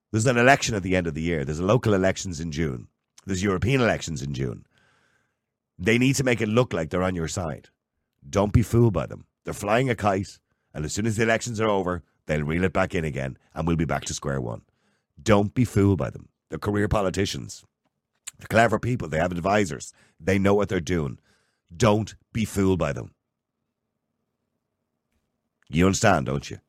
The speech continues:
Don't be fooled by them. So don't go and get all excited when you see them saying something that you said six months, six months ago, pardon me. You're saying, "Well done, that's the right thing to do." Don't get excited by that.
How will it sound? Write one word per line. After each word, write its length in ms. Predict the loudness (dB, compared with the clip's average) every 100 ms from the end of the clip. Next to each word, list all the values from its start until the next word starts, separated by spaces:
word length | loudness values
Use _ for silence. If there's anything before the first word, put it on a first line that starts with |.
| _ -12
Don't 280 | 2 2 2
be 100 | -2
fooled 280 | 0 0 0
by 120 | -2
them. 200 | -8 -12 _ _ _ _ _ _ _ _
So 140 | -12
don't 200 | -2 -2
go 140 | 2 0
and 100 | 2
get 140 | 2
all 180 | 2 2
excited 520 | 0 -2 0 0 -2
when 80 | -4
you 100 | -4
see 160 | -4 -6
them 160 | -6
saying 360 | -4 -2 -2 -4
something 280 | -6 -6 -8
that 100 | -6
you 100 | -2
said 220 | -2 -4
six 200 | -6 -4
months, 240 | -4 -4 _ _ _ -10
six 300 | -4 -4 -2
months 220 | -6 -6
ago, 120 | -4
pardon 300 | -2 0 -2
me. 80 | -6 _ _ _ _ _ _ -4
You're 140 | 0 2
saying, 180 | 2
"Well 180 | 4 4
done, 140 | 4 2
that's 140 | 0
the 80 | 0
right 160 | 0
thing 120 | -2 -8
to 80 | -4
do." 260 | -6 -6 _ _ _ _ _ _ _ _ -8
Don't 140 | -6
get 140 | -2 -4
excited 460 | -2 4 6 4
by 140 | 2 -4
that. 300 | -6 -16